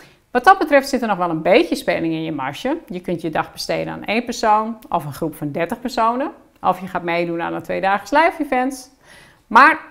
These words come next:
in de meeste gevallen is dat het wel qua, eh, max aan uren en max aan omzet. Dus mijn tip, geef bijvoorbeeld een training, huur gelijk een cameraman in.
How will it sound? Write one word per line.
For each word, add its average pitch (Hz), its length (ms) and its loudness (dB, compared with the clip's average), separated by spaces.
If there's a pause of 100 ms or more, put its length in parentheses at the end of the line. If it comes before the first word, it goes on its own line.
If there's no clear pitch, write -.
(200)
in 262 100 2
de 262 80 4
meeste 262 280 2
gevallen 208 480 4
is 196 180 -6
dat 190 160 2
het 170 100 -8
wel 165 400 -4
qua, - 480 -2
eh, 156 180 -10
max 170 400 2
aan 175 240 -4
uren 202 480 -2 (200)
en 190 380 0
max 165 440 -6
aan 160 320 -6
omzet. - 580 -4 (340)
Dus 175 180 -14
mijn 160 240 -6
tip, - 280 4 (1080)
geef 185 240 -2
bijvoorbeeld 160 360 -8
een 202 100 -10
training, 320 480 4 (480)
huur 240 180 4
gelijk 160 280 -6
een 190 100 -12
cameraman 226 580 4
in. 196 200 -4